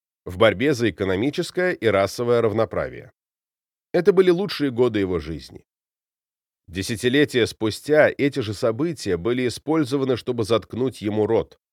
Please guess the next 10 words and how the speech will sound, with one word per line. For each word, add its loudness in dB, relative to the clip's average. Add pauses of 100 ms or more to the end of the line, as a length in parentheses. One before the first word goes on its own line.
(580)
Хорошее 2
напоминание 4
о 0
том, 4
как 0
нелегко 0
удержать 0
баланс 2
демократических -4
принципов, -8